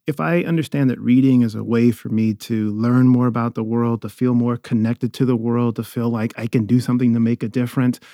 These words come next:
then it's not just the act of reading. It's actually the being a reader. I talk about the difference between the two. If you think about reading, it's just an act. But if you think about reader, it's an identity. Me being a reader means I connect with others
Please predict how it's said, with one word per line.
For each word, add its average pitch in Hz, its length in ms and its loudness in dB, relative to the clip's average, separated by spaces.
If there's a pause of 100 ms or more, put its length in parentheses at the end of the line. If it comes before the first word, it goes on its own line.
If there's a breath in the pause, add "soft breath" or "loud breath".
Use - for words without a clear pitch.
(200 soft breath)
then 214 120 8
it's 214 140 2
not 165 160 -2
just 143 220 -4
the - 180 -2
act 120 260 -10
of 104 140 -10
reading. 113 420 -2
It's - 140 -10
actually 143 420 -4
the 113 220 -6 (600 soft breath)
being 147 260 6
a 127 160 -2
reader. 113 520 -6 (260)
I 127 120 -4
talk 139 260 -6
about 127 220 -6
the 120 60 -6
difference 113 280 -6
between 113 280 -4
the 107 60 -6
two. 107 200 -2
If 104 100 -2
you 127 60 2
think 147 180 0
about 135 240 -2
reading, 117 340 0
it's 107 140 -10
just - 220 -10
an 107 120 -6 (140)
act. - 380 -14 (260 soft breath)
But 127 80 -4
if 117 100 -2
you 123 60 -2
think 135 200 2
about 120 200 -4
reader, 117 500 0
it's 117 220 -10
an 117 80 -6
identity. 107 640 -8 (800)
Me 151 460 6 (100)
being 135 300 4
a 117 120 -4
reader 113 440 0
means 110 500 -2 (300)
I 117 80 -8
connect 127 400 -4
with 123 100 -2
others 113 420 -4